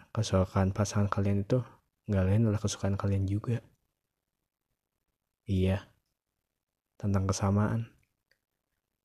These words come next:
Jadi romantis itu tentang satu sama dan yang lain. Atau enggak satu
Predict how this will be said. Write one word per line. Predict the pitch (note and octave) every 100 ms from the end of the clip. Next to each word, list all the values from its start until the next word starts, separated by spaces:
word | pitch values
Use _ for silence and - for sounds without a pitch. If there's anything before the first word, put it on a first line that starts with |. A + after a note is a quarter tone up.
| _ -
Jadi | A2
romantis | A2 A2 G#2 G#2+ G#2
itu | -
tentang | A#2+ A2 G#2 G2+ G#2 - _ _ _ _ _ _ _ _ _ _ -
satu | - G#2 - B2+ C3 -
sama | - A2 G2+
dan | G2 G2
yang | G2 G2
lain. | G#2 G#2 - _ _ _ _ _ _ _
Atau | A#2 - G2+
enggak | G#2+ A2+
satu | G#2+ G2+ - B2+